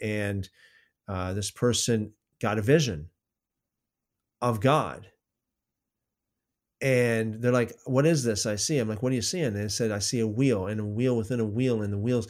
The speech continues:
I'm thinking, "What? Tell me that again. What is it you saw?" And they actually saw what Ezekiel explained.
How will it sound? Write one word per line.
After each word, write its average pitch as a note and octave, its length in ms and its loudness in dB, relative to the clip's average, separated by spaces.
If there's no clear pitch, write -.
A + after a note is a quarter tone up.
I'm B2 140 -4
thinking, A2+ 400 -4
"What? F3 240 -8
Tell A#3+ 200 -2
me C4 80 4
that E3 120 6
again. A2+ 400 2
What D3 140 2
is F3+ 140 2
it C#3 60 0
you A#2+ 100 0
saw?" B2+ 300 2
And C3+ 140 -2
they A#3 120 4
actually G3+ 340 2
saw F2+ 520 0
what B2+ 180 4
Ezekiel C3+ 420 4
explained. C3+ 580 -4